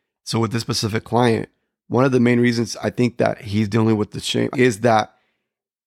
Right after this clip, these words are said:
as a man, being the man of the house in our culture, right, the Hispanic culture, like, it was, it's something that he feels that he needs to take care of on his own without the wife being,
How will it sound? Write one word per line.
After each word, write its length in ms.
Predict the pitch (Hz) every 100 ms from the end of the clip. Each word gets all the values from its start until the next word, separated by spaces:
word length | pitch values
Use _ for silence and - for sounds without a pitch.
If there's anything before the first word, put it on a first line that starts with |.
| _ -
as 160 | 117
a 60 | 120
man, 320 | 120 139 127
being 200 | 127 147
the 60 | 135
man 240 | 127 131
of 80 | 120
the 80 | 113
house 420 | 113 104 104 -
in 100 | - 107
our 200 | 113 113
culture, 440 | - 120 - 113
right, 220 | 110 113
the 80 | -
Hispanic 480 | 101 - 127 117 113
culture, 460 | 113 113 110 - - _ _ _ -
like, 260 | 110 - -
it 160 | 131
was, 260 | 143 120 - -
it's 160 | 110
something 300 | - 135 147
that 140 | 139 120
he 180 | 131
feels 320 | 123 135 127 110
that 100 | 107
he 240 | - 127
needs 240 | 131 123 -
to 80 |
take 220 | 120 117 117
care 180 | 117
of 100 | 117
on 120 | 101 107
his 160 | 104
own 220 | 113 110 -
without 360 | 104 95 110 -
the 80 |
wife 300 | 110 113 110
being, 360 | - 107 107 -